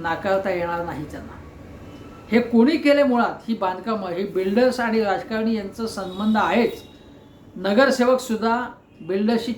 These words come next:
छोटी छोटी कामं असतात कॉर्पोरेशन लेवलची, ती करतात.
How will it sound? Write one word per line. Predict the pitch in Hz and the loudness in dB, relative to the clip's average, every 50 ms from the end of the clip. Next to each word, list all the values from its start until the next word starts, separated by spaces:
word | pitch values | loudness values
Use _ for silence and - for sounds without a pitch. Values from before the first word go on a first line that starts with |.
| - | -2
छोटी | 226 220 - 277 262 | 0 0 0 0 -2
छोटी | 277 277 269 302 | -2 0 0 0
कामं | 285 254 226 214 220 214 | 0 2 2 2 2 0
असतात | 185 - - 196 190 - | -2 -2 -4 -4 -4 -4
कॉर्पोरेशन | 185 175 170 - - 214 208 202 196 220 | -4 -4 -4 -4 -4 -6 -6 -6 -6 -6
लेवलची, | 202 190 185 175 175 170 - - 214 226 240 - - - - - - - - - | -6 -6 -4 -2 -2 -2 -4 -6 -8 -8 -8 -10 -14 -20 -20 -20 -20 -20 -10 -8
ती | 226 | -8
करतात. | 214 - 214 190 175 - - 185 - | -4 -2 -2 -2 -2 0 0 0 0